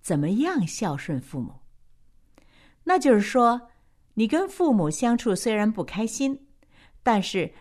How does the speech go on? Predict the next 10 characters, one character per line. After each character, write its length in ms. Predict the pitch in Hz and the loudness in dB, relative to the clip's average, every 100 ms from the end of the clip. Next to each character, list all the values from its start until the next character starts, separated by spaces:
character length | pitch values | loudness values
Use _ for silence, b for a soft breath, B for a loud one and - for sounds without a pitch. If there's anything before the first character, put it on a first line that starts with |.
| b | b
你 180 | 190 156 | -2 -2
还 420 | - 175 185 262 | -2 -4 0 0
是 360 | 330 - 202 - b b - | 0 -2 -2 -4 b b -2
一 240 | 311 226 | 2 2
心 500 | - - 330 339 302 - - | 0 -2 -2 -2 -6 -16 2
要 300 | 427 359 - | 4 4 2
孝 280 | - - 170 | -6 -6 -4
顺 180 | - 160 | -4 -6
父 200 | - 160 | -4 -8
母。 160 | 120 | -10